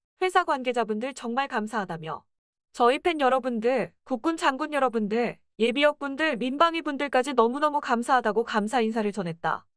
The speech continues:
브라이브걸스는 "지금까지 버텨준 멤버들도 고맙다. 멤버들 부모님도 너무 감사하다"고 소감을 마무리했습니다.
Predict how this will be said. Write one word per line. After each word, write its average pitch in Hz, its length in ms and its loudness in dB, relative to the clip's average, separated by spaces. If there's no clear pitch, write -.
브라이브걸스는 285 800 2
"지금까지 262 500 -2
버텨준 240 480 0
멤버들도 214 540 2
고맙다. 170 600 -4
멤버들 285 480 2
부모님도 285 640 -2
너무 208 240 2
감사하다"고 247 720 0
소감을 294 420 0
마무리했습니다. 180 880 -6